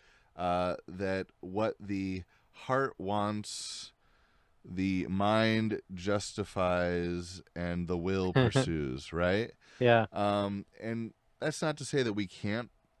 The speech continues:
Speaker 1: sort of just want the truth, so, but most people, um, they need to see sort of the heart side of it. Like, what is it that it, that you're tr-, so passionate about?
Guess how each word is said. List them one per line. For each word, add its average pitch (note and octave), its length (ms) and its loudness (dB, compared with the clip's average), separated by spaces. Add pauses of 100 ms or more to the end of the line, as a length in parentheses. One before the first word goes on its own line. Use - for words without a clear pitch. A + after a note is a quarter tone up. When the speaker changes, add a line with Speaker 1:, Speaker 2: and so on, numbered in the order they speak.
(100)
Speaker 1:
sort A#2 280 -4
of G#2+ 120 -2
just G#2+ 240 -4
want F#2 460 -2
the G#2 80 -2
truth, A#2 560 -2
so, A2+ 320 -4 (100)
but G2+ 300 0
most A#2 360 -2
people, G2 560 -2 (720)
um, G#2 460 0
they A#2+ 160 0
need D3+ 240 -2
to C#3 100 -2
see C3+ 440 -2
sort A#2 320 -2
of G2+ 140 -4
the F#2+ 100 2
heart A#2+ 360 -2
side F#2 340 -2
of F#2+ 180 0
it. - 120 -10 (140)
Like, F2 220 -6
what B2+ 200 0
is E3 200 4
it G#2 180 0
that G#2+ 160 0
it, G#2 240 -2
that F2+ 140 -2
you're G2 200 0
tr-, - 180 -14 (180)
so - 340 0
passionate A#2 580 0
about? E2 380 0